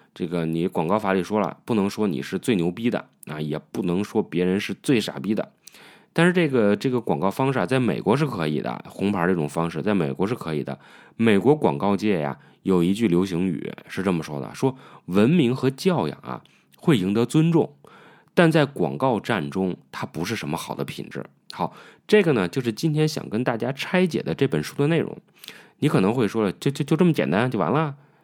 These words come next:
啊？其实这本书告诉我们的道理啊，就是这么简单。这只不过这个美国人写书啊，他为了证明自己的观点的正确性啊，他会弄一堆案例出来啊，案例很多，很丰富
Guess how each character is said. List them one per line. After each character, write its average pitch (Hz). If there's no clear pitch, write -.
啊？ 151
其 175
实 151
这 160
本 69
书 131
告 131
诉 -
我 71
们 71
的 123
道 185
理 73
啊， -
就 -
是 160
这 123
么 92
简 -
单。 71
这 180
只 -
不 139
过 165
这 143
个 120
美 85
国 82
人 139
写 160
书 69
啊， 69
他 -
为 160
了 143
证 143
明 107
自 -
己 -
的 -
观 151
点 98
的 71
正 143
确 92
性 90
啊， 65
他 -
会 113
弄 113
一 113
堆 110
案 104
例 78
出 -
来 -
啊， 73
案 139
例 127
很 82
多， 101
很 -
丰 113
富 120